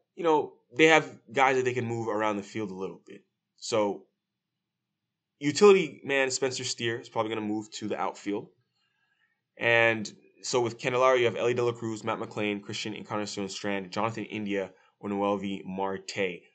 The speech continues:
Another person's probably gonna get dangled in trade talks right there. And then another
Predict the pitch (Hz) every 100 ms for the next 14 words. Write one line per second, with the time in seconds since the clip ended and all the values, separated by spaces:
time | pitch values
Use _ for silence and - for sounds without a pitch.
0 | _ _ _ - 139 156 160 156 120 143
1 | 127 117 110 120 110 107 107 101 95 98
2 | - - _ - 104 104 98 92 90 104
3 | 110 104 127 143 - 147 151 165 185 -
4 | _ _ _ _ _ _ _ _ _ _
5 | 113 120 113 113 110 107 104 107 107